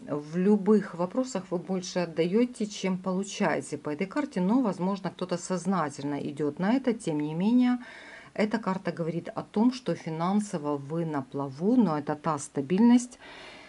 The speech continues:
которую нужно постоянно регулировать и особо надолго не расслабляться. В то же время я вижу, что у вас очень много надежд творческого характера, очень много планов на будущее.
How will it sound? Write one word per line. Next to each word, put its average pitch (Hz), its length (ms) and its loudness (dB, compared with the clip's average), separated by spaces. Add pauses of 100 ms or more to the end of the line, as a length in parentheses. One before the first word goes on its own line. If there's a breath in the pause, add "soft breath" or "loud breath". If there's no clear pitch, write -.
(100)
которую 220 580 8
нужно 190 440 8
постоянно 175 640 6
регулировать 190 840 6
и 202 180 6
особо 185 640 4
надолго 156 580 4
не 160 240 2
расслабляться. 160 840 -2
В - 60 -12
то 247 160 6
же 262 160 6
время 185 420 4
я 147 140 2
вижу, 233 240 4
что 165 200 -2
у - 20 -2
вас 170 240 0
очень 160 240 -6
много 160 320 0
надежд 151 680 0
творческого 156 720 -2
характера, 139 540 -2
очень 202 340 2
много 180 260 2
планов 156 400 0
на 156 140 -2
будущее. 143 640 -6